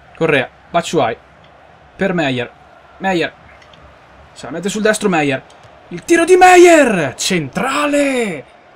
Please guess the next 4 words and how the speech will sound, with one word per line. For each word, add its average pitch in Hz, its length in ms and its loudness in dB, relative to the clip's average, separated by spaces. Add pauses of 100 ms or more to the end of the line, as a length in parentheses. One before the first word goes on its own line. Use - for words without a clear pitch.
mannaggia 196 760 -4
te, 127 480 -6 (1160)
per 165 180 -4
Correa, 120 440 -2